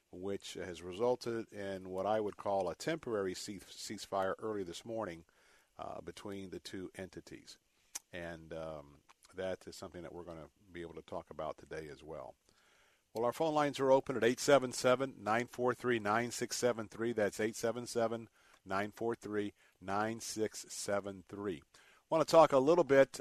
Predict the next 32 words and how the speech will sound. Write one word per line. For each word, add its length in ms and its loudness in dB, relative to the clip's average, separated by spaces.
about, 600 8
um, 840 2
Better 300 10
Together. 500 6
I 120 6
hope, 300 4
ladies, 420 4
you've 140 -4
had 140 4
a 40 0
chance 340 -2
to 100 -6
plug 320 0
in, 280 0
and 260 -2
you 80 -6
can 160 -12
find 280 0
out 200 6
all 320 6
about 340 6
this 180 -4
brand 560 2
new 320 0
T 240 -4
B 240 -2
N 400 -4
television 580 0
show 420 0
just 360 -6
for 180 -6
women. 460 2